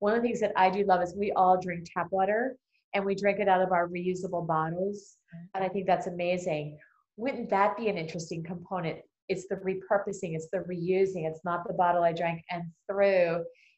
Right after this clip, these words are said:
Speaker 1: into the recycling, which is, gets recycled. But again, we've never thrown away a water bottle when we've had drink,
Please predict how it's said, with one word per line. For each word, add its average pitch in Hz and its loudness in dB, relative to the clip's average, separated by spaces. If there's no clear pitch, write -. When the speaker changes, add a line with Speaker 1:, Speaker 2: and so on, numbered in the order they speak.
Speaker 1:
into 202 -2
the 180 2
recycling, 254 4
which 202 -4
is, - -12
gets - 4
recycled. 175 2
But 160 6
again, 190 2
we've 320 2
never 247 6
thrown 254 0
away 226 6
a 202 8
water 240 6
bottle 156 2
when 214 -4
we've 208 -4
had 214 2
drink, 269 -6